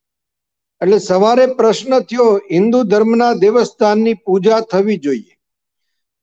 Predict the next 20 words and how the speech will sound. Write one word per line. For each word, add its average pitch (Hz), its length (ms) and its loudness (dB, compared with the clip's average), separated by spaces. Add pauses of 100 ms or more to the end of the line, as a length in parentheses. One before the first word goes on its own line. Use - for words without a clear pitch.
તો - 40 -2
આ 220 140 2
પૂજા 190 460 0
માટે 240 340 2 (120)
કોઈકની 220 500 0
નિયુક્તિ 214 400 0
કરવી 247 420 -2
પડે 214 260 0
તાત્કાલિક. 208 760 -2 (1040)
એટલે 185 180 0 (180)
એ 202 180 4
વખતના 226 800 0 (440)
કોઈ 214 180 2
નાગર 180 380 2
બ્રાહ્મણ 226 440 2
હતા, 208 300 0
મને 214 280 2
નામ 190 260 0
નથી 214 320 0
આવડતું, 170 520 -2